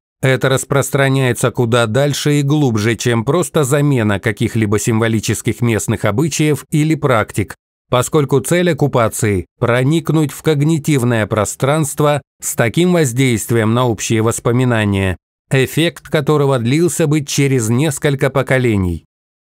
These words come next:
Так поступал Кремль в оккупированных странах Балтии, так же он поступает сейчас в Крыму и на Донбассе. Повышение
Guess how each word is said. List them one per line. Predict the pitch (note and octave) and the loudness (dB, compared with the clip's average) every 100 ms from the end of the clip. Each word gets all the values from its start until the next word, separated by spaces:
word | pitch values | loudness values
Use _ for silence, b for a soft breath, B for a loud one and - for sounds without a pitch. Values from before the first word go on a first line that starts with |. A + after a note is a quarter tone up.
| _ | _
Так | - C#3 D3+ | 0 0 0
поступал | - D#3 - C#3+ D#3 C#3+ C#3 | 0 -2 0 -2 2 2 2
Кремль | D3 C#3+ C3+ A#2+ | 0 2 2 2
в | G#2+ | 0
оккупированных | B2+ C#3+ D3 C#3 B2+ A#2+ A#2 - | 0 -2 0 0 2 2 0 -2
странах | - B2 A#2+ G#2+ F#2+ F#2+ | -4 0 2 0 0 0
Балтии, | B2 D3+ C#3 D#3 D3 C#3 - _ | 0 0 0 0 0 -2 -6 _
так | A#2+ D#3 D#3 | 0 0 0
же | D3+ | 2
он | E3+ D3 | 0 0
поступает | E3+ - D#3+ D3+ D#3+ D#3 - | 0 0 -2 0 0 0 0
сейчас | D3+ D3+ - A#2 G#2+ - - _ - | 0 0 0 0 0 -2 -10 _ -18
в | - | -4
Крыму | A#2+ A#2 A2+ C3+ D#3 C#3+ _ | -2 0 2 0 -2 -6 _
и | C#3 | 0
на | C3+ B2+ | 2 2
Донбассе. | B2 B2+ G#2+ G2+ F#2+ G2+ F#2+ - _ _ _ _ _ _ _ _ _ | 0 0 2 0 0 -2 -2 -4 _ _ _ _ _ _ _ _ _
Повышение | A#2 G#2+ A2 - E3+ E3+ E3+ | 0 2 0 2 2 2 2